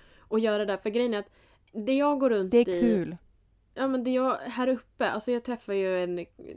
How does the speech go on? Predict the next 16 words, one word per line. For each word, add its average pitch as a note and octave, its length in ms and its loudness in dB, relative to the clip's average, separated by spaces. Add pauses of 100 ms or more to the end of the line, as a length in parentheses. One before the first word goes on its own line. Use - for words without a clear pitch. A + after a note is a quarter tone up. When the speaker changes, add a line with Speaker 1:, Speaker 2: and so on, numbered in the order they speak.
(120)
Speaker 1:
kollega F#3 440 -2
nu E3+ 120 -4
då D#3+ 80 -4
på E3+ 100 -8
jobbet F3+ 280 -2
och F#3+ 60 -6
han A3+ 160 0
träffade G#3 400 -4
mig E3 140 -8
i - 20 -6
övrigt E3+ 320 -8
när F3 80 -6
jag E3 60 -8
var C#3 80 -6
i D3+ 40 -2
Uppsala. G3+ 520 -6